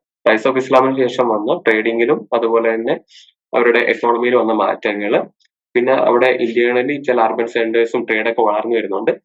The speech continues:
അതിനെക്കുറിച്ച് നമ്മൾ പഠിക്കും. പിന്നെ റിലിജിയനും ട്രേഡും തമ്മിലുള്ള കണക്ഷൻ,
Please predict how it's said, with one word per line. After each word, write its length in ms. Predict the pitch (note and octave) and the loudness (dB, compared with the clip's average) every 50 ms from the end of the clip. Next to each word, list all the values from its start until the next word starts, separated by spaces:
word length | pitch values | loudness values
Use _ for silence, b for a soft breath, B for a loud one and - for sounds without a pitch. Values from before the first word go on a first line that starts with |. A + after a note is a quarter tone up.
| B B B B B _ | B B B B B _
അതിനെക്കുറിച്ച് 420 | - A2+ A2 A#2 A#2 - A#2 - B2 | -2 0 0 0 -2 -4 -4 -2 -2
നമ്മൾ 180 | G#2+ G2+ G#2 | 0 0 0
പഠിക്കും. 520 | G#2 G#2+ G2 F#2 F#2+ F2+ E3 - - - _ - - - | 2 2 0 0 0 -2 -4 -4 -4 -10 _ -20 -10 -4
പിന്നെ 460 | - A2+ G#2+ G#2+ A2 A2+ A2 G#2+ G#2+ G#2 | -2 -2 0 0 0 0 2 2 0 0
റിലിജിയനും 760 | - - A2 G#2+ A2 A2 A2 - B2+ B2 C3 C3+ C3+ B2 - A#2 | 0 -2 -2 0 0 0 2 2 2 2 2 0 -2 -2 -2 -2
ട്രേഡും 240 | A2 A2 A#2 A#2 | 0 0 0 -2
തമ്മിലുള്ള 300 | A#2 A#2 A#2 A2+ A#2 A2+ - - | -2 -2 -2 -2 -2 -2 -2 -4
കണക്ഷൻ, 460 | - - - - - C#3 D#3 D#3+ | -4 -4 -6 -4 -4 -4 -4 -6